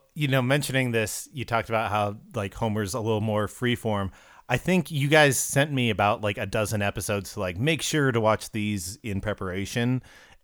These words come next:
And I don't think a single one of them has him, like, working, like, spending any time at the nuclear power plant. Like, it's just straight up, like, him just kind of doing, you know, getting that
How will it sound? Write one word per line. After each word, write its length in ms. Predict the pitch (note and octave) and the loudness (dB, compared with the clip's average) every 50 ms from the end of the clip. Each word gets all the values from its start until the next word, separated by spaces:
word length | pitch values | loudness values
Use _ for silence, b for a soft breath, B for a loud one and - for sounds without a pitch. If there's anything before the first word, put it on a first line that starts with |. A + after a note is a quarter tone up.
| _ | _
And 280 | - C#3+ C#3 C#3 C3+ - - _ | 4 6 6 6 6 4 -2 _
I 240 | - G#2 C3+ D3 C#3+ A#2 G#2+ G2+ - _ | -4 0 0 0 -2 -4 -8 -12 -4 _
don't 400 | - D3 C#3 C3 C3+ D3+ - A#2 | 4 6 6 6 6 4 0 -2
think 220 | - C#3+ D3 C3 | -2 -2 0 2
a 60 | C3 A#2 | 0 0
single 420 | - - B2+ A#2+ B2 C3 B2+ A2+ | 0 0 0 2 4 4 4 4
one 180 | G#2+ A2 A2 A2+ | 4 2 2 2
of 100 | A2+ G#2+ | 2 2
them 180 | A2 A2+ A2 | 2 2 2
has 260 | F2+ A2 A2+ A2 G2 | 2 2 0 0 0
him, 400 | - A#2+ A#2 A2 G#2+ G#2 G2+ G2+ F#2+ - | 0 0 0 0 0 -2 -2 -4 -4 -2
like, 260 | A2+ A2 A2 G#2 - - - | 0 0 0 0 -2 -8 -12
working, 680 | F2+ G2 A2 B2 A#2+ - - B2 A2+ A#2 B2 A#2 A2+ - _ _ - - - | -8 -4 -2 -2 -2 -2 -2 -2 0 0 0 0 -2 -4 _ _ -14 -10 -6
like, 300 | D3+ C#3 B2+ B2 - - | -4 -2 -2 -2 -2 -2
spending 360 | - - C#3+ C3+ C3+ C3 B2+ | 0 2 4 4 4 2 0
any 220 | - A2+ A#2 B2 | 0 0 0 0
time 280 | A#2 - A2+ A2+ A2 A#2 | 0 0 0 2 2 2
at 120 | A2+ - | 0 0
the 60 | - | 0
nuclear 480 | G#2 G#2+ A2+ A2 - - C#3 A#2 G#2+ G2+ | 0 0 0 -2 -2 -2 -2 -2 -2 -2
power 240 | - G2 F#2+ G#2 G2+ | -2 -2 -2 -2 -2
plant. 300 | A2+ A#2+ B2 C3 C#3 - b b b b b b b b b b | -2 -2 -2 -2 -2 -4 b b b b b b b b b b
Like, 380 | - G#2+ G#2+ G#2 G2+ F#2+ - - - | -2 0 0 0 0 -2 -6 -8 -6
it's 340 | - A2+ G2+ E2+ - - - | -6 -4 -4 -4 -4 -6 -4
just 420 | - - B2 A2 G2+ - - - - _ _ _ _ - C3+ | 0 2 2 2 2 0 -6 -10 -16 _ _ _ _ -6 -4
straight 360 | - - - D3+ C3 B2 A2+ | -2 0 2 2 4 4 4
up, 200 | A2+ G#2+ G2+ - | 4 2 2 0
like, 260 | G2+ G2+ G2 G2+ - | -2 -2 -2 -2 -4
him 260 | - - G2+ G2 G#2 G2 | -6 -6 -4 -4 -4 -2
just 280 | G2+ G2+ F#2+ - - - _ _ - | -2 -4 -6 -6 -8 -14 _ _ -8
kind 200 | - G#2+ G2 F#2+ | -4 -2 -2 -2
of 160 | G2 E2+ D#2+ | -2 -4 -4
doing, 520 | - A2+ G2+ G2+ G2 F#2+ F#2 F#2+ F#2+ F#2 - _ _ _ _ _ _ _ _ _ _ _ - | -2 0 0 2 2 0 0 -2 -2 -4 -6 _ _ _ _ _ _ _ _ _ _ _ -4
you 140 | C3+ B2+ B2+ | 0 2 4
know, 300 | A2 F#2 F2 E2 E2 - _ _ _ _ _ _ _ _ _ _ - A2+ | 4 4 2 -2 -4 -8 _ _ _ _ _ _ _ _ _ _ -6 0
getting 280 | G2+ C3 B2 A#2 A2+ | 4 4 4 4 4
that 320 | G#2+ G#2+ G#2 G#2+ - - | 4 4 2 2 0 -6